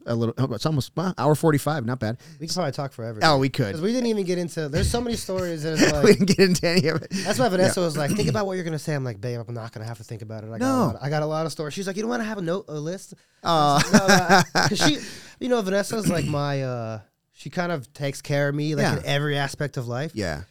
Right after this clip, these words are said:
Speaker 2: She's probably nervous for me to do the podcast.
Speaker 1: No kidding.
Speaker 2: Like, for the, she wants it to sound good, you know, like, she's,
Speaker 1: Yeah.
Speaker 2: uh,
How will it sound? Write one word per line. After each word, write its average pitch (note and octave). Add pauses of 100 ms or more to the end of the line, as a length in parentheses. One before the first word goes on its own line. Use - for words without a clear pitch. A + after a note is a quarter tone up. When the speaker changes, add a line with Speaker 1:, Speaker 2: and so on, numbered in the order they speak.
Speaker 2:
She's F#3+
probably C4
nervous F#3
for -
me D3+
to D3
do C#3+
the C3+
podcast. E3+
Speaker 1:
No E3+
kidding. D3
Speaker 2:
Like, D#3+
for E3+
the, D3
she -
wants F3
it D#3
to D3
sound D#3
good, D3+
you C#3+
know, C#3+
like, B2+
she's, D3+ (100)
Speaker 1:
Yeah. C#3+
Speaker 2:
uh, A#2+